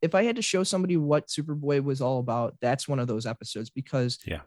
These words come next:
Speaker 1: Sherman Howard wrote that episode. And when I met him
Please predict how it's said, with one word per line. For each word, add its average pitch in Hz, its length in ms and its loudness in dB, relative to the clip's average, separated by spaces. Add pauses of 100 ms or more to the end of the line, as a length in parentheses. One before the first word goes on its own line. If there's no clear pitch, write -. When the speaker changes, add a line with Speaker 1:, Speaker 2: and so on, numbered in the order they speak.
(300)
Speaker 1:
Sherman 208 400 4
Howard 160 380 4
wrote 127 280 2
that 151 160 2
episode. 175 640 0 (400)
And 135 160 4
when 156 100 6
I 185 140 4
met 139 240 2
him 156 420 0